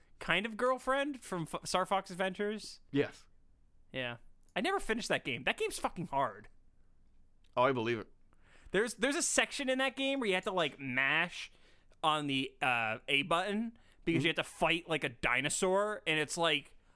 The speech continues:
Speaker 1: I never was able to beat it, and then I was just like, "I'm done.
Speaker 2: What?
Speaker 1: I quit."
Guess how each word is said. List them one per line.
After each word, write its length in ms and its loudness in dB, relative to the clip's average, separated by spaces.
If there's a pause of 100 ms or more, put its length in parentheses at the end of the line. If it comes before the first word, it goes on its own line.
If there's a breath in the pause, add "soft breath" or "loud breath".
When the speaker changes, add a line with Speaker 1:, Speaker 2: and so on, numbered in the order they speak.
(140)
Speaker 1:
I 120 4
never 320 2
was 160 0
able 140 2
to 60 2
beat 220 2
it, 160 2
and 100 2
then 80 4
I 60 4
was 80 0
just 140 -6
like, 180 2
"I'm 120 0
done. 240 4
Speaker 2:
What? 60 -4 (200)
Speaker 1:
I 80 4
quit." 340 0